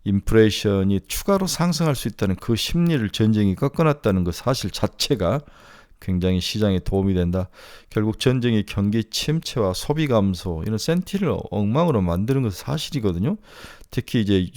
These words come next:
유전지대 옆에서 일어나는, 산유국 옆에서 일어나는 전쟁, 그중에서도 가장 복잡하게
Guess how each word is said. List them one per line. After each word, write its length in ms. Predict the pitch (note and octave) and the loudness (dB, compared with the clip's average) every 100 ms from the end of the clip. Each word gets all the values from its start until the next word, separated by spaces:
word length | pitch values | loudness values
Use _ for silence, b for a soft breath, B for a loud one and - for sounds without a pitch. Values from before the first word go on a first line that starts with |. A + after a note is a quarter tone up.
| - B B B - | -16 B B B -2
유전지대 600 | G#2 B2+ C#3+ C3 A#2 G2+ | 2 4 2 0 2 4
옆에서 460 | F#2+ - B2 A#2 G#2+ | 2 2 0 2 2
일어나는, 680 | G2 F#2+ G#2 F#2+ G2 A2 | 2 0 0 2 0 -2
산유국 540 | F#2+ - D3 D#3+ C#3+ G2+ | -6 -4 -2 0 -2 0
옆에서 440 | F#2 - A#2+ A2+ | 0 2 0 0
일어나는 340 | F#2+ G2 F#2 F2 | -2 0 0 -2
전쟁, 480 | G2 F2 E2 E2 - B B B - | -2 -2 -2 -6 -8 B B B -8
그중에서도 520 | G#2+ A#2+ A2+ - G#2+ | -2 0 0 -2 -8
가장 380 | - - - - - - | -8 -14 -14 -14 -14 -2
복잡하게 840 | B2+ - - D#3 D3+ D3 C3 A#2+ | -2 0 -2 0 2 0 0 -2